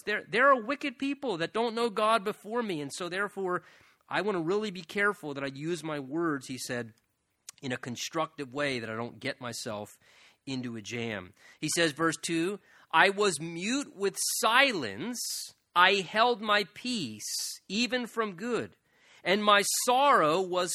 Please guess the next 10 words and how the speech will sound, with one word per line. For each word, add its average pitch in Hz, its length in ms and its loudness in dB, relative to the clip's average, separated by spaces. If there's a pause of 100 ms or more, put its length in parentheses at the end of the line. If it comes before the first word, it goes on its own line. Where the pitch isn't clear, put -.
stirred 226 400 0
up," 240 240 2
he 120 100 -10
says. 110 340 -8
"My 165 220 2
heart 214 460 4
was 147 200 -2
hot 254 400 -4
within 202 400 0
me 127 300 -4